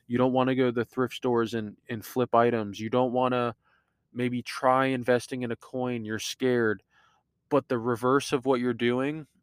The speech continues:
it's hurting you even more. That's what you need to realize. You're taking action in the opposite way. Um, and that's something that really hits home for a lot of people. You,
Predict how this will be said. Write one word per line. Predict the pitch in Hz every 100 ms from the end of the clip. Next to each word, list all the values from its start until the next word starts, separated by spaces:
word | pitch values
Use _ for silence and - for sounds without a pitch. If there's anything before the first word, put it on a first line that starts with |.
| -
it's | 123 -
hurting | 135 131 131
you | 127 123
even | 120 117
more. | 110 117 107
That's | 101 110
what | 139
you | 123
need | 123
to | 117
realize. | 117 120 107 98 127
You're |
taking | 120 143 147 147 120
action | 110 127 - 143 139 - _ _ _ _ _ _ _ _ _ 131
in | 120
the |
opposite | 110 110 - 113 120 110
way. | 113 113 98 _ _ - - _
Um, | - 117 113 107 101 - _ -
and | 113
that's | 120
something | - 123 123
that | 113 101
really | 104 117 113
hits | 107 110
home | - 117 110
for | 113
a | 107
lot | 107 107
of | -
people. | 123 120 107
You, | 110 110